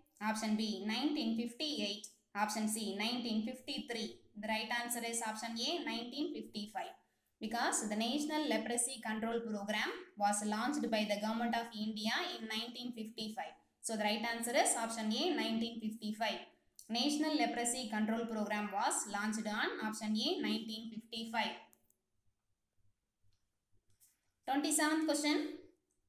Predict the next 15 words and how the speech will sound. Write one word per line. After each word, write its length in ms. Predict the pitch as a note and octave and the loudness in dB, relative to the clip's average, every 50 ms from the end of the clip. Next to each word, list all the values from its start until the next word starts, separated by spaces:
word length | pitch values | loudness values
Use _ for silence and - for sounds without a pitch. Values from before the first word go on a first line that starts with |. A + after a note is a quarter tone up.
| _ _ | _ _
Vitamin 400 | - C4 C#4+ E4 E4 E4+ F4 F4+ F4 | -4 -2 2 4 6 6 6 6 6
E 420 | - - - C#4+ E4 F4 - A#3+ | 4 2 2 4 4 4 4 4
is 480 | A#3 A#3+ C#4+ - - - - - - - - | 4 6 6 6 4 4 2 -2 -6 -6 -2
otherwise 500 | A3 A#3 A3+ C4 C4 C#4 D4 D4 D4 C4 | 0 2 4 4 4 4 4 4 2 2
known 220 | G#3+ G#3 G#3 G#3 | 2 2 2 2
as 420 | G#3 G#3 F#3+ F3 - - - - - - - _ _ _ _ - - | 2 2 4 4 4 4 4 2 -4 -16 -20 _ _ _ _ -6 -2
option 340 | A3 A3+ A3+ A#3 A#3+ A3+ A3+ | 0 0 0 0 0 0 0
A, 360 | A3 A3 G#3 F#3 F3 - - - - | 0 0 0 -2 -2 -6 -10 -12 -6
tocopherol, 720 | A3 A3+ A#3 A#3 A#3+ C4+ C4+ C#4+ C#4+ C4+ B3 B3 C4 D4+ - - - - - - - _ _ - | -4 -2 -2 -2 0 0 0 0 2 4 4 6 6 6 4 0 -4 -10 -12 -18 -20 _ _ -6
that 100 | G#3 G#3 | -2 -2
is 80 | A3 | 0
a 80 | A3+ A3 | 0 0
vitamin 380 | G#3 G#3+ G#3+ A3+ A3+ A3+ A3+ A3+ | 0 0 0 0 0 0 0 0
E 380 | A#3 A3+ C4 D4+ G4 - - - | 0 2 2 2 2 0 -2 -2
or 180 | A3 A3+ C4+ | 0 2 2